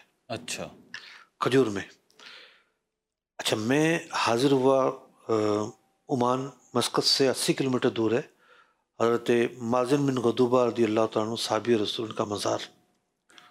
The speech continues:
Speaker 2: بالکل کھجوروں کے باغ میں ہے، بلکہ ان کے مزار کے گرد تو کوئی بیس درخت میں نے گنے۔
Speaker 1: ٹھیک۔
Speaker 2: چشمہ بہ رہا ہے، کیونکہ انہوں نے بارگاہ رسالت میں کچھ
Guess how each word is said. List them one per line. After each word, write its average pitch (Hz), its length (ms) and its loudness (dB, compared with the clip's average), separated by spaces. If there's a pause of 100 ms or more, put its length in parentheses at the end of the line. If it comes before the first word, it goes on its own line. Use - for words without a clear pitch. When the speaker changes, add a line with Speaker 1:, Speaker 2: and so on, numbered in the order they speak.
(140)
Speaker 2:
بالکل 160 680 -2 (100)
کھجوروں 135 340 2
کے 123 100 -2
باغ 110 380 -2
میں 110 100 -8
ہے، - 100 -16 (840)
بلکہ 123 220 0
ان 131 80 0
کے 131 80 0
مزار 123 340 2
کے 127 140 0 (120)
گرد 120 180 0
تو 127 120 2
کوئی 117 200 0 (460)
بیس 156 300 0
درخت 135 260 -2
میں 117 160 0
نے 104 100 -2
گنے۔ 101 120 -2 (480)
Speaker 1:
ٹھیک۔ 98 180 -8 (540)
Speaker 2:
چشمہ 127 300 0
بہ 110 100 0
رہا 104 220 2
ہے، 107 100 -4 (600)
کیونکہ 151 160 -2
انہوں 170 160 2
نے 175 120 2
بارگاہ 135 360 2
رسالت 143 360 0
میں 151 80 -4 (200)
کچھ 143 160 -4